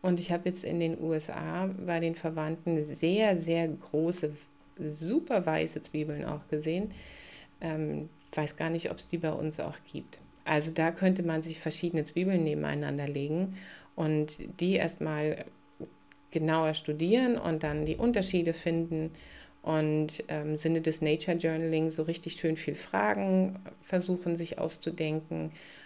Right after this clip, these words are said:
die dann auch mal aufschneiden. So, das kann man auch mit Zitrusfrüchten machen. Das habe ich in dem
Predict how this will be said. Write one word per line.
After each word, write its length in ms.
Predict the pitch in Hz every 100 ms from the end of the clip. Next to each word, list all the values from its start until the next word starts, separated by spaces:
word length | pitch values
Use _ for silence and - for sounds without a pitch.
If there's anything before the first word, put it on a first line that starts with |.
| -
die 80 | -
dann 160 | 165 147
auch 160 | 147
mal 180 | 156 - -
aufschneiden. 1160 | 220 233 - 180 170 165 165 165 165 165 165 165 - - - - - - - - - - - - - -
So, 400 | 175 170 160 160 - - 165
das 160 | 156
kann 140 | - 156
man 120 | 156
auch 80 | 156
mit 180 | 160
Zitrusfrüchten 840 | - 262 - 262 - 247 254 - 233
machen. 760 | 220 208 208 202 196 202 190 - - - - -
Das 420 | 156 151 - -
habe 220 | 156 165
ich 240 | 165 - -
in 180 | 156
dem 500 | 156 151 147 147 147